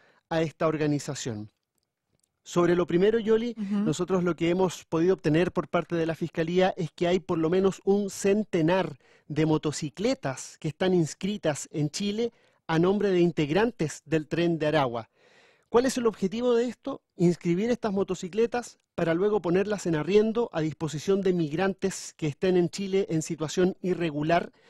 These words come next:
Speaker 1: para que exploten esas motocicletas en la actividad del delivery. Una cuestión que está, por supuesto, en auge. Cada uno de nosotros, quien no ha, eh, eh, a-,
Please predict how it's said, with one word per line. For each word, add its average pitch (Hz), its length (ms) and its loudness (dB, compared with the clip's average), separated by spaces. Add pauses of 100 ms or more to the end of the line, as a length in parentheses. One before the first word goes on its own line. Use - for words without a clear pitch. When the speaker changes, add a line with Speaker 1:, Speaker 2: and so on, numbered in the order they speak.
(380)
Speaker 1:
para 175 200 4
que 170 120 -4
exploten 196 540 0
esas 185 240 0
motocicletas 175 800 -2
en 165 160 0
la 156 120 2
actividad 160 520 0
del 175 300 -4
delivery. 160 560 -2 (220)
Una 185 200 4
cuestión 170 380 0
que 165 380 -2
está, 143 320 0
por 156 120 -6
supuesto, 165 480 -6
en 165 100 2
auge. 202 440 0 (180)
Cada 170 240 2
uno 170 240 2
de 156 80 0
nosotros, 165 580 -4
quien 175 380 0
no 175 400 2
ha, 185 180 0 (400)
eh, 147 480 2 (400)
eh, 131 300 -6 (240)
a-, 143 160 -4